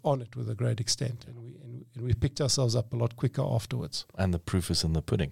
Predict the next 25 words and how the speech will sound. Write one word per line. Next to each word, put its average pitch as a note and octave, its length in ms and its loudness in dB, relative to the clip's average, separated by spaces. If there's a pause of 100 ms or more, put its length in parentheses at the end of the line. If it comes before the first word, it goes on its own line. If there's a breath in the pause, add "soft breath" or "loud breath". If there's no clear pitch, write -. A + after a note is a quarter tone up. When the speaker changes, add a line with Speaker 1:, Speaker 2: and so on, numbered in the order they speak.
(160)
Speaker 1:
Yes. B2 400 0 (3500 loud breath)
Speaker 2:
Last A#2 240 4
question. G#2 400 -4 (340)
Speaker 1:
Hmm. B2+ 100 -10 (2500)
Speaker 2:
U G#2 200 0
K G2 340 2 (240)
customers, F#2+ 720 0
I G#2+ 60 -2
just C#3+ 100 -2
wanna D#3+ 240 4 (120)
circle A2+ 400 2
back F2 340 0
to, E2 680 2 (140)
um, D2 460 -2 (360)
Brexit, - 600 -2 (120)
opening F2+ 320 0
Speaker 1:
Yes. E2+ 200 2
Speaker 2:
up - 40 -20 (280)
trade E2 480 -2
opportunities E2+ 720 0
for, F2 200 0
for F#2 200 0
the E2+ 100 -4
U F2 180 4
K. E2+ 400 0